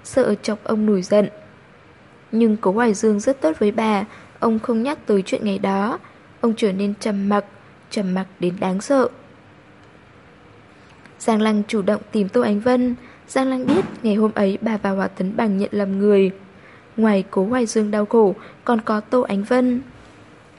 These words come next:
Khi gặp mặt, bà khóc lóc cầu xin Tô Ánh Vân tha thứ. Tô Ánh Vân làm sao lại trách cứ bà. Bạn bè nhiều năm, Tô Ánh Vân biết Giang Lăng yêu Cố Hoài Dương ra giết. Tô Ánh Vân không thể quên, nhưng vì say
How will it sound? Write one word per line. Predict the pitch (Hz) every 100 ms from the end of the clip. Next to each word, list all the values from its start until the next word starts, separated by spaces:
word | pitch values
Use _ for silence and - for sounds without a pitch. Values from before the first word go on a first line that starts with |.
| - - -
Khi | - 233
gặp | 208 214
mặt, | 196 202 - - - -
bà | 247
khóc | 240 302
lóc | 320 339 339
cầu | 233 196
xin | - 220 208
Tô | 220
Ánh | 196
Vân | 185 220 208
tha | 214
thứ. | 208 214 208 226 392 - - - - - - - - - - - -
Tô | -
Ánh | 208 196
Vân | 233 220 214
làm | 202
sao | 190 226 214
lại | 208 202
trách | - 277
cứ | - 214
bà. | 233 240 214 202 - - - - -
Bạn | 233
bè | 233 208
nhiều | 196 196
năm, | 196 233 233 233 - -
Tô | -
Ánh | 262 226
Vân | 262 254
biết | 254 320
Giang | 339 247 220
Lăng | 220 214
yêu | 220 220
Cố | 208 190
Hoài | 240
Dương | 208 214 202
ra | 208 208
giết. | - 294 - - - - -
Tô | -
Ánh | 240 208
Vân | 240 226
không | 220 247 226
thể | 226 196 -
quên, | 240 247 240 240 - - -
nhưng | 220 220 214
vì | 214
say | 185 220 214